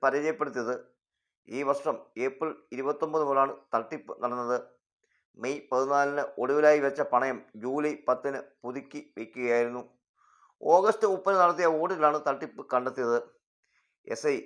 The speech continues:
അലോഷ്യസ് രജിസ്റ്റർ ചെയ്ത കേസിന്റെ അന്വേഷണത്തിനിടെ ഓഡിറ്റ് റിപ്പോർട്ട് ലിറ്റിഗേഷൻ ഓഫീസർ ഹാജരാക്കി. തുടർന്ന് ലാലുവിനെ അന്വേഷണ സംഘം കസ്റ്റഡിയിലെടുത്തു.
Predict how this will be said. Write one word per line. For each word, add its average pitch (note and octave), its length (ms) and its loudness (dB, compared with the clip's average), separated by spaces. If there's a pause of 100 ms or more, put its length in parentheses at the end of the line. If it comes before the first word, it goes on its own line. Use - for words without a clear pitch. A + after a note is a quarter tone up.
അലോഷ്യസ് C#3 760 -2
രജിസ്റ്റർ B2 340 2
ചെയ്ത C#3 200 10
കേസിന്റെ B2+ 800 6
അന്വേഷണത്തിനിടെ A#2 800 6 (160)
ഓഡിറ്റ് C3 380 8
റിപ്പോർട്ട് C3 540 6 (120)
ലിറ്റിഗേഷൻ C3 520 6 (140)
ഓഫീസർ A#2+ 500 6
ഹാജരാക്കി. A#2 680 8 (480)
തുടർന്ന് A#2 720 2
ലാലുവിനെ A#2 640 6
അന്വേഷണ A2 340 -2
സംഘം A#2 320 0 (260)
കസ്റ്റഡിയിലെടുത്തു. A2 680 4